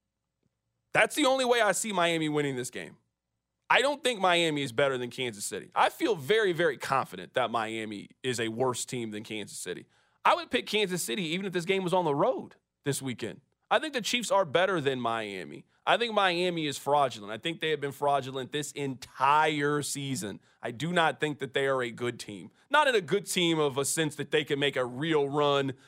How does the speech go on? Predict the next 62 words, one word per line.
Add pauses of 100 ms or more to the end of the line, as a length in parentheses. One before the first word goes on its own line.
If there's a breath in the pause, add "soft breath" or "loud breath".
(120 soft breath)
and
really
scare
you
and
are
true
Super
Bowl
contending
teams. (400)
I
feel
very,
very
confident
that
Kansas
City
is
gonna
win
this
game.
In
fact,
of (260 soft breath)
all
the
teams
that
they
could
possibly
play
in
Wild
Card
Weekend,
and
that
includes
the
teams
in
the
N
F
C, (340 soft breath)
I
feel
most
confident
in
their
ability
to
beat
this
Miami
Dolphins
team.